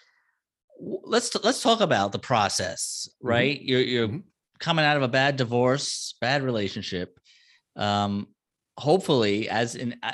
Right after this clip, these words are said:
Speaker 1: you know, I'm glad you said this regarding accountability, because I don't care how bad it is, it always takes two.
Speaker 2: Mm-hmm.
Speaker 1: And if you can't look inward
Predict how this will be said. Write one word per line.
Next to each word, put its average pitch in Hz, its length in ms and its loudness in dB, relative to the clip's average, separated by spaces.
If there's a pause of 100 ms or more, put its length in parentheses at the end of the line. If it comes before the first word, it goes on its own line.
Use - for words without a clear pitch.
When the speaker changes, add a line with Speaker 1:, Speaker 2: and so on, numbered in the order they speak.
Speaker 1:
you 123 120 -8
know, 113 80 -4
I'm 113 100 -2
glad 147 300 0
you 151 100 0
said 135 300 2
this 92 440 -2
regarding 110 420 0
accountability, 104 680 -2
because 101 380 -6
I 120 160 -6
don't 131 160 -4
care 123 120 -2
how 113 120 -2
bad 117 240 0
it 151 140 -2
is, 104 360 -2 (380)
it 120 240 -12
always 117 220 -2
takes - 340 -6
two. 85 300 -2 (360)
Speaker 2:
Mm-hmm. 98 140 -4
Speaker 1:
And 98 280 -2 (260)
if 101 200 -6
you 123 100 -2
can't 127 280 -4
look 131 340 0
inward 98 600 -2